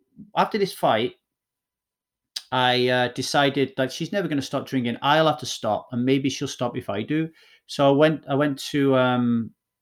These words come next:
I went to the, the library and I bought Alan Carr's Easy Way to Stop Control Alcohol. And, um,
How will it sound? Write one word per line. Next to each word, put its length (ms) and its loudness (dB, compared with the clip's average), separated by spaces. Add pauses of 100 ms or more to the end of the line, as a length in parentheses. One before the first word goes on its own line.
(160)
I 80 -6
went 180 0
to 80 -8
the, 160 -4 (140)
the 80 0
library 640 0 (400)
and 180 0
I 140 0 (100)
bought 340 2
Alan 220 2
Carr's 320 2
Easy 260 -2
Way 200 0
to 240 -4
Stop 480 -4 (100)
Control 460 2
Alcohol. 520 -2 (720)
And, 420 2
um, 460 2